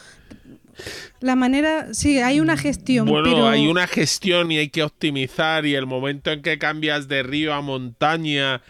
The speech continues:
Speaker 2: como tienes, pero sí, sí, al final buscas un óptimo en el juego, optimizar tu gente y tus recursos. Pero no sé, a mí no me disgustó, no me pareció, a ver,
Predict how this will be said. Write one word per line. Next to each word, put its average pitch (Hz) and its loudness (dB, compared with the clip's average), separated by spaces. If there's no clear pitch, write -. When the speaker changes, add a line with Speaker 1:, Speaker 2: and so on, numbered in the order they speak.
Speaker 2:
como 143 0
tienes, 147 0
pero 117 -4
sí, 139 -4
sí, 101 -10
al 98 -10
final 110 0
buscas 123 -4
un 131 -2
óptimo 98 -4
en 101 -6
el 101 -4
juego, 113 -2
optimizar 107 -6
tu 98 -6
gente 120 -4
y 123 -2
tus 139 -2
recursos. 123 -4
Pero 110 0
no 170 2
sé, 208 -2
a 113 -8
mí 127 -2
no 147 2
me 135 2
disgustó, 110 -4
no 120 -2
me 147 2
pareció, 123 0
a 120 0
ver, 143 0